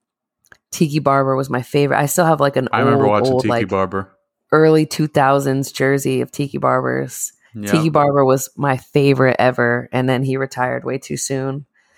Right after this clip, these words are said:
Speaker 2: Dude had,
Speaker 1: But
Speaker 2: like,
Speaker 1: I get
Speaker 2: eight
Speaker 1: it.
Speaker 2: Pro Bowl years and then retired. <laughs>
Speaker 1: Yeah, I get it.
Speaker 2: <laughs> Wow, wild.
Speaker 1: Yeah, but Tiki Barber, Plexico Burress, his dumbass.
Speaker 2: Yeah.
Speaker 1: Plexico Burress.
Speaker 2: Amari Toomer.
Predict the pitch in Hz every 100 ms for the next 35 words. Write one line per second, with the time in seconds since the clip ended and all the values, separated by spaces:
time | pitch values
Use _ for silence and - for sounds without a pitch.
0 | _ - 117 113 104 98 131 113 113 139
1 | 143 - - - 110 104 104 101 101 101
2 | 92 92 92 92 - 101 - 165 - -
3 | - - - 151 143 143 139 - _ -
4 | - - 143 190 170 156 156 151 - 139
5 | - - - 113 110 110 117 - 120 117
6 | 104 101 104 101 95 170 165 - 143 -
7 | - 180 180 175 170 165 170 160 - -
8 | 175 - 165 156 156 156 160 156 - 143
9 | - 117 117 113 120 123 - 98 95 101
10 | 151 123 - 147 147 147 147 147 131 -
11 | - 104 101 101 98 - 107 110 120 120